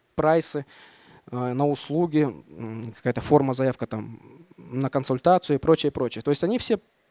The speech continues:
как бы идейно похожи, блоки те же, но где-то отличается дизайн, где-то отличается контент. То есть в этом плане они разные. И, естественно,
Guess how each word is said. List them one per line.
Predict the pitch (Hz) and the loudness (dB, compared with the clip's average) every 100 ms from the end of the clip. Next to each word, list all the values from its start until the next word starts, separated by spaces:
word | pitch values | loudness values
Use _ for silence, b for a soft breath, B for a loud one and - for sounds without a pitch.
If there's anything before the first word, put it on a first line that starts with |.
| _ | _
как | - 160 | 0 0
бы | 156 156 B - | 0 -2 B -2
идейно | 165 240 247 220 | 0 4 4 4
похожи, | 196 294 254 160 | 6 6 6 4
блоки | 156 185 170 | 4 4 2
те | - 247 | 0 0
же, | 160 | 0
но | 131 165 185 139 | 0 4 4 4
где-то | 160 220 170 | 0 -2 -2
отличается | 147 180 175 - | 2 6 6 4
дизайн, | 135 135 139 123 123 | -2 0 2 2 2
где-то | 151 185 | 0 2
отличается | 160 170 165 151 - | 0 4 6 6 2
контент. | 139 127 127 117 - | 0 0 -2 -2 0
То | 139 | 0
есть | - | 2
в | 156 | 2
этом | 185 147 - - | 2 -2 -8 2
плане | 156 196 151 | 4 4 4
они | 139 156 151 110 | 2 2 0 -2
разные. | 131 139 120 104 131 B B B B B B B B B _ _ - | 0 0 0 -8 -14 B B B B B B B B B _ _ -6
И, | 175 240 | -2 0
естественно, | 196 - 208 - 165 151 143 135 123 | 0 4 2 4 4 4 4 2 -2